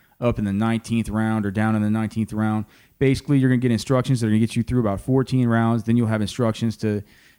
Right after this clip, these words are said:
um, pick your defenses and to,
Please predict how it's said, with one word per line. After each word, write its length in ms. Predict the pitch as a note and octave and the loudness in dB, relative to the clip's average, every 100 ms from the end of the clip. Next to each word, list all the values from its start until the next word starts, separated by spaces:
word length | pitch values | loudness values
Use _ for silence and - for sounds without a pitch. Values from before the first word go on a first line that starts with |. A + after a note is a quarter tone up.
| - | -8
um, 560 | A2 A2 G#2+ G#2 B2+ - - | -4 -2 -2 -6 -10 -18 -6
pick 220 | - A#2+ B2 | -2 0 0
your 100 | A2+ | 2
defenses 840 | A#2+ A#2 C3 - C3+ C3 B2+ - - | 2 4 0 0 0 0 -2 -12 -10
and 500 | C3 A#2 A2+ A2+ G#2 - | 0 2 4 2 -2 -4
to, 560 | A#2+ A2+ G#2+ G#2 G#2 | 0 2 4 2 -2